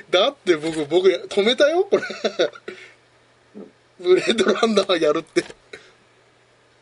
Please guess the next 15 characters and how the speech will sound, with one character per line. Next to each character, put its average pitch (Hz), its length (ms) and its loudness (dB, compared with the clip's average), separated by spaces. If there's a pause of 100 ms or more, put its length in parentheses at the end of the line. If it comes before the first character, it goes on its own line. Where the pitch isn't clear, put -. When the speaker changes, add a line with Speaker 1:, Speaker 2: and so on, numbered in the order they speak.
(500)
Speaker 1:
い 202 80 -4
や、 - 500 -6 (1900)
え、 202 120 4
見 240 480 -8
て 240 100 2
な 226 80 4
い？ 208 80 2
最 214 120 2
初 226 120 -2
の 220 100 4
覚 262 140 -2
え 247 40 -4
て 247 60 -4
な 220 140 2
い？ 165 220 -4